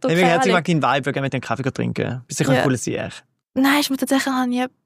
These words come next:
Speaker 2: also ich habe noch nie jemanden angesprochen. Ich bin nur angesprochen mit, worden mit so, „Ah, wohnst“, also wo ich immer ausgestiegen bin, weil ich immer so, okay, jetzt weiss ich, wo ich immer aussteige.
Speaker 1: <laughs>
Speaker 2: Ich immer so, „Ah, wohnst du da?“ Oder irgendwie so,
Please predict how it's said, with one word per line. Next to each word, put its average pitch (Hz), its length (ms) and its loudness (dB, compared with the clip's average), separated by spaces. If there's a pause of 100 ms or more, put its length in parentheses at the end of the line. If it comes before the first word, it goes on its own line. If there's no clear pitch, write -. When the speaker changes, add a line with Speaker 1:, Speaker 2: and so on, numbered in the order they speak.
(420)
Speaker 2:
also 247 200 2
ich 262 60 6
habe 247 120 4
noch 240 60 4
nie 254 140 4
jemanden 247 800 2
angesprochen. 202 640 -2
Ich - 120 -10
bin 254 120 2
nur 269 140 2
angesprochen 233 500 -2
mit, 214 200 -4 (120)
worden 208 280 2
mit 196 180 -4
so, 196 220 0 (540)
„Ah, 277 300 4
wohnst“, 254 340 2
also 220 160 0
wo 202 80 0
ich 202 180 -2
immer 190 140 -2
ausgestiegen 220 420 -4
bin, 180 140 -2
weil 175 80 -2
ich - 100 -6
immer 190 140 0
so, 180 180 0
okay, 175 340 -4
jetzt - 300 -6
weiss 196 180 -2
ich, 180 60 0
wo 185 60 0
ich 190 220 -2
immer 202 160 4
aussteige. 226 460 0
Speaker 1:
<laughs> - 400 -20
Speaker 2:
Ich - 80 -14
immer 254 100 4
so, 247 80 4
„Ah, 311 260 6
wohnst 359 320 4
du 359 60 6
da?“ 285 400 6
Oder 240 120 4
irgendwie 254 320 2
so, 226 400 4